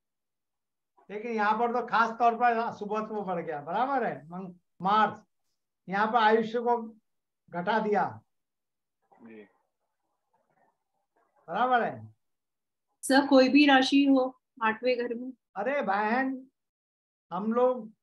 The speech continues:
Speaker 1: यहाँ पर बात करते हैं, नैसर्गिक अशुभ ग्रह भाव के अशुभत्व कारकों को बढ़ाते हैं।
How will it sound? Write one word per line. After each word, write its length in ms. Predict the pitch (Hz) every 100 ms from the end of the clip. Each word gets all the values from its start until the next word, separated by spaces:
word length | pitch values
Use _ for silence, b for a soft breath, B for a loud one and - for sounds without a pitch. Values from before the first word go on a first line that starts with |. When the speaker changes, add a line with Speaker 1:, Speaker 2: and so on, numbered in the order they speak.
| _ _ 214
Speaker 1:
यहाँ 260 | 170 190
पर 160 | 214 254
बात 540 | 180 180 226 240 -
करते 300 | 233 220 233
हैं, 380 | 233 226 262 277
नैसर्गिक 800 | 233 214 220 220 247 226 247 -
अशुभ 380 | 202 220 226 214
ग्रह 320 | 208 220 247
भाव 460 | 220 165 190 220 233
के 320 | 240 254 262
अशुभत्व 760 | 233 - 220 202 233 226 254
कारकों 800 | 247 208 180 190 220 214 220 214
को 500 | 214 220 226 285 302 _ _ 175
बढ़ाते 440 | 165 170 - 220
हैं। 580 | 214 185 226 220 220